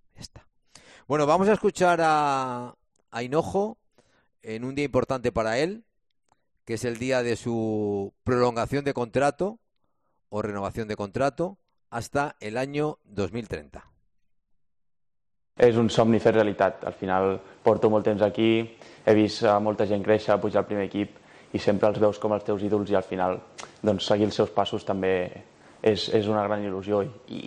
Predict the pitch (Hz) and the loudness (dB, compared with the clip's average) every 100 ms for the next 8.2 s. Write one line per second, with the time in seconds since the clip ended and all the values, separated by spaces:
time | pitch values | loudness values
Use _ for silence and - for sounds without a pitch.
0 | 101 107 104 101 98 98 - 85 90 90 | 0 2 2 0 -2 -2 -4 -4 -4 -6
1 | - - - - 117 104 113 113 113 101 | -10 -12 -20 0 2 2 2 2 0 -2
2 | 90 - 92 - - - 113 101 - 95 | -6 -10 -12 -16 -20 -8 -4 -2 0 0
3 | 101 101 98 101 104 101 107 104 - 101 | 0 -2 -4 -6 -4 -2 -2 -4 -6 -6
4 | 95 95 - 98 98 - 101 98 98 98 | -4 -6 -8 -4 -4 -2 -2 -2 -2 -4
5 | 98 92 92 101 - - - - - 98 | -4 -4 -4 -6 -6 -20 -20 -14 -2 0
6 | 92 - 92 98 98 95 101 101 92 - | 0 -2 -4 0 0 0 0 -2 -4 -6
7 | 101 101 98 - 98 104 101 95 101 107 | -4 -2 -2 -4 -4 -4 -2 -2 -2 -2
8 | 104 104 | -2 -4